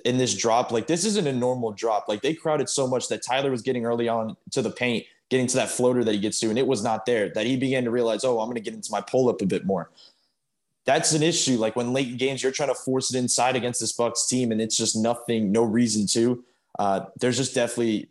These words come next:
like, there's part of this. I know you just mentioned the, the tiebreakers and everything.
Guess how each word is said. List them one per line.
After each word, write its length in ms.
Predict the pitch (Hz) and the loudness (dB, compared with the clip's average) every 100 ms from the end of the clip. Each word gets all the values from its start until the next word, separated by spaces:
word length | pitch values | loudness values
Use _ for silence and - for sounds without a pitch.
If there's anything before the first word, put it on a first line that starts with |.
| - - | -10 -4
like, 160 | 104 | -2
there's 200 | 123 120 | 0 -2
part 280 | 107 131 143 | -2 0 2
of 80 | 135 | 2
this. 240 | 139 - | 0 0
I 60 | 123 | 0
know 100 | 127 | 0
you 100 | 120 | 0
just 180 | 123 - | -4 -4
mentioned 440 | 123 117 123 117 | -4 -2 -2 0
the, 120 | 104 - | -2 0
the 320 | 107 101 98 - _ _ - | 0 2 0 -6 _ _ -2
tiebreakers 600 | 113 127 110 117 117 110 | 0 0 0 -2 -2 -4
and 100 | 110 | -2
everything. 480 | 104 101 - 104 | -2 -2 0 -2